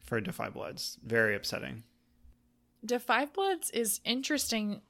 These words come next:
Speaker 2: because, so one, yes, the Hollywood Foreign Press has a race problem. We can talk about that now, just that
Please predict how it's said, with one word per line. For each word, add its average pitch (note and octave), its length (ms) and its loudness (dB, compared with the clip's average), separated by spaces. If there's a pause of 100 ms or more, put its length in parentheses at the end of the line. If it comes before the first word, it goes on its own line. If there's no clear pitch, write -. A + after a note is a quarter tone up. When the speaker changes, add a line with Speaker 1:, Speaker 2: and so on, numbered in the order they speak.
Speaker 2:
because, F#3+ 840 0 (120)
so G#3+ 200 0
one, A3 440 6
yes, F#3 460 2
the F3+ 380 4 (120)
Hollywood G3 380 2
Foreign F#3 220 0
Press F3+ 240 2
has F#3 180 -2
a F3 80 -4
race E3+ 520 0 (340)
problem. G#2+ 640 -2 (200)
We G3 100 -4
can F#3+ 120 -2
talk G3 200 4
about F3+ 180 2
that E3+ 160 2
now, G3+ 280 6
just F3+ 240 -4
that F#3 220 4